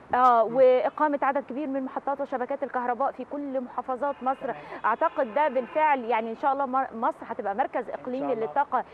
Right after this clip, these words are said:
Speaker 1: آه، بمعنى الكلمة زي ما حضرتك ما وضحته لنا من شوية
Speaker 2: آه،
Speaker 1: يعني.
Speaker 2: و-، و-، والمنتدى مهم جدا لإن إحنا نبيع السلعة بتاعتنا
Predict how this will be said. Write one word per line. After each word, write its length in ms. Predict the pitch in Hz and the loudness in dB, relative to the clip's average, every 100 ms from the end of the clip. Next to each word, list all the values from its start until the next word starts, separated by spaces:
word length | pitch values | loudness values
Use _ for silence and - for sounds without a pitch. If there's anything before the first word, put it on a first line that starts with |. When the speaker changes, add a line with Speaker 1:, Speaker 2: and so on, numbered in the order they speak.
| - - | -14 0
Speaker 1:
آه، 140 | 254 | 0
بمعنى 420 | 233 233 262 294 254 | 2 2 2 2 0
الكلمة 460 | - 302 269 220 | -2 -2 0 -2
زي 140 | 196 226 | -4 -6
ما 60 | |
حضرتك 260 | 214 240 220 | -6 -8 -4
ما 80 | 226 | -4
وضحته 420 | 208 - 233 240 | -4 -10 -8 -8
لنا 140 | 240 | -6
من 120 | 196 196 | -10 -10
شوية 200 | 247 220 | -4 -2
Speaker 2:
آه، 140 | 180 180 | -2 -6
Speaker 1:
يعني. 120 | 165 | -6
Speaker 2:
و-، 120 | 170 170 | -8 -6
و-، 40 | 156 - | -10 -10
والمنتدى 720 | 175 156 165 151 202 220 254 285 - - - - 160 | -14 -14 -16 -2 -2 0 0 -2 -8 -20 -20 -20 -16
مهم 360 | 156 185 185 | -14 -12 -12
جدا 500 | 170 202 208 202 269 302 370 - - - - 156 | -12 -12 -10 -8 -6 -6 -12 -20 -20 -20 -20 -20
لإن 1040 | 165 180 214 247 285 - - - 165 180 | -16 -14 -12 -12 -12 -16 -20 -20 -14 -12
إحنا 340 | 202 208 208 208 180 | -12 -10 -10 -10 -12
نبيع 380 | 160 196 220 196 | -16 -12 -10 -10
السلعة 520 | 156 - 170 180 180 - | -12 -12 -10 -8 -10 -10
بتاعتنا 540 | 190 156 151 214 226 | -10 -10 -12 -14 -14